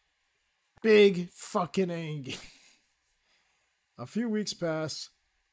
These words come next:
an event that pushed myself and the Oogies far away called The Great Anal Fissure Happens. <clears throat> Pardon me. And the casualties of this event were high. Paper,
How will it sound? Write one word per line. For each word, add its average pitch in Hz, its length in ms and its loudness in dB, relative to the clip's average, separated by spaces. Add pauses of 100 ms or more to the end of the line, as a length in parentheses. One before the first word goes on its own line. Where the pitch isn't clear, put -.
(340)
an 147 120 -10
event 170 360 -6
that 139 180 -8
pushed - 340 -6
myself 202 680 -2
and 147 160 -8
the 139 60 -10
Oogies 156 420 -6
far 180 240 0
away 135 320 -4
called 135 460 -10 (160)
The 151 80 -10
Great 180 420 0
Anal 175 300 -6
Fissure 139 460 -8
Happens. 156 580 -10 (400)
<clears throat> - 960 -2
Pardon 151 400 -2
me. 139 260 -8 (460)
And 127 240 -12
the 127 60 -12
casualties 202 840 0
of 143 100 -10
this 156 200 -8
event 143 300 -12 (320)
were 117 180 -14
high. 107 320 -16 (2000)
Paper, 190 440 0